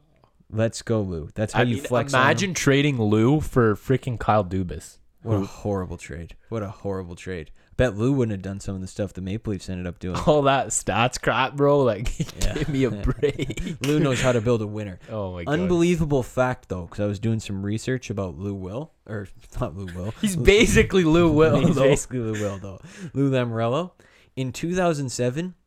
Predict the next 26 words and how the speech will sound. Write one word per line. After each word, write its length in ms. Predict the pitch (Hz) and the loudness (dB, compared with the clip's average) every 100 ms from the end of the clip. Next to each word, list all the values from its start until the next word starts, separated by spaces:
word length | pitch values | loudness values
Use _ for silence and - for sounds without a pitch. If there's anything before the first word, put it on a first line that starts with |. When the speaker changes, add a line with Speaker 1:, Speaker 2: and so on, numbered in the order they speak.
| _ _ - | _ _ -10
Speaker 1:
he 120 | 123 | -10
fired 380 | - 135 135 131 | -2 0 0 -2
his 140 | 110 | -6
coach 320 | - 117 98 110 | -6 -6 -6 -10
with 100 | - | -12
three 280 | - 117 | -8 -6
games 280 | 113 113 104 | -4 -6 -6
to 100 | - 101 | -8 -4
go 180 | 101 | -4
in 60 | 101 | -4
the 80 | 95 | -4
regular 300 | 101 101 101 | -6 -4 -8
season 300 | - 101 117 | -8 -8 -6
and 100 | 98 | -8
took 220 | - 98 | -6 -6
over 160 | 107 104 | -6 -6
behind 280 | 98 98 85 | -8 -10 -10
the 40 | |
bench. 300 | 87 101 - | -10 -10 -8
Okay, 280 | 107 101 98 - - | -6 -4 -6 -8 -14
you 140 | 117 123 | -6 -2
might 220 | 110 - | -2 -4
think 180 | 113 101 | -8 -6
nothing 300 | 107 101 101 | -8 -8 -8
of 120 | 107 | -6
that. 220 | 131 131 | -6 -6